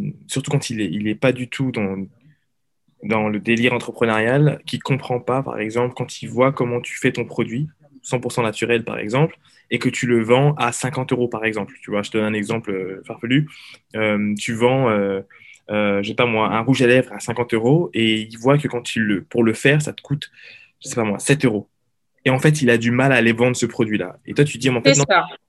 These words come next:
Speaker 1: tu te rends pas compte, en fait, de, euh, la valeur
Speaker 2: La
Speaker 1: ajoutée
Speaker 2: plus-value,
Speaker 1: du produit,
Speaker 2: la
Speaker 1: de
Speaker 2: valeur ajoutée.
Speaker 1: c'est ça, de, de, de, de, de, du branding que tu investis derrière. Il y a beaucoup de choses qui entrent dans ce rouge à lèvres et c'est pour ça qu'il coûte plus cher. Mais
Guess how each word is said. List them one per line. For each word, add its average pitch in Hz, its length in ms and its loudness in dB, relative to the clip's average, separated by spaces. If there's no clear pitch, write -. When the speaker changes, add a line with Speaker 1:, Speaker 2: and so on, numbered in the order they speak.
Speaker 1:
tu 143 80 -12
te 120 60 -10
rends 135 100 0
pas 143 140 2
compte, 160 220 0
en 107 60 -2
fait, 117 340 -2
de, 110 140 -2
euh, 101 600 4
la 113 120 2
valeur 131 240 4
Speaker 2:
La 120 60 0
Speaker 1:
ajoutée 196 280 0
Speaker 2:
plus-value, 202 200 4
Speaker 1:
du 208 200 -8
produit, 196 280 -2
Speaker 2:
la 196 140 4
Speaker 1:
de 180 60 -2
Speaker 2:
valeur 175 220 2
ajoutée. 165 400 -10
Speaker 1:
c'est 117 80 -4
ça, 131 200 4
de, 117 160 2
de, 107 180 0
de, 107 200 0
de, 101 240 2
de, 107 140 -4
du 107 160 -2
branding 127 380 2
que 120 80 0
tu 117 100 -2
investis 113 300 -4
derrière. 131 320 4
Il 147 40 2
y 113 40 0
a 107 60 -2
beaucoup 143 280 0
de 147 40 2
choses 156 180 2
qui - 140 -4
entrent 135 320 0
dans 110 180 -2
ce - 140 -6
rouge 113 180 -2
à 110 40 6
lèvres 156 200 6
et 120 60 0
c'est - 120 -10
pour - 140 -12
ça 143 80 -2
qu'il - 100 -16
coûte 156 140 -4
plus - 120 -4
cher. 151 160 4
Mais 113 140 2